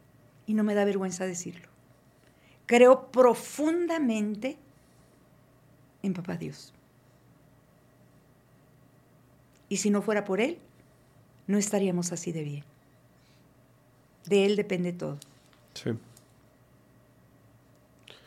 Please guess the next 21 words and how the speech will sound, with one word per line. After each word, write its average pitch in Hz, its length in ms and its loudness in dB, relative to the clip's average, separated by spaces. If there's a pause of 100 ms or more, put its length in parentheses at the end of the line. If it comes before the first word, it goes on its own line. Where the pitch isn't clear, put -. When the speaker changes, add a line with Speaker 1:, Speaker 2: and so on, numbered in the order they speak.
(200)
Speaker 2:
Si - 160 0
pudieses 147 360 6
regresar 135 680 6 (680)
en 131 120 4
el 113 180 0
tiempo 127 500 0 (1800)
a - 40 -16
cuando 127 300 4
tú 127 120 2
tenías 143 720 4 (480)
treinta 127 380 4
y 113 40 2
nueve 123 280 2
años, - 460 -6
a 120 60 -2
tus 120 220 -4
cuarenta 123 560 0
años, - 400 -8 (880)
hace 127 200 0
treinta 123 340 2
años, 113 360 -4